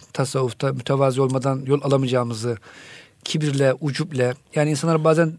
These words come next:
tasavvufa giriyorlar. Ee, hi-, siz tasavvufun amacı hiç olmaktır. Tekkelerde ne yazar? Duvarlarda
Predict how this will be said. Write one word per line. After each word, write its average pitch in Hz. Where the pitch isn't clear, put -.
tasavvufa 156
giriyorlar. 196
Ee, 131
hi-, 131
siz -
tasavvufun 214
amacı 208
hiç 208
olmaktır. 143
Tekkelerde 208
ne 247
yazar? 214
Duvarlarda 175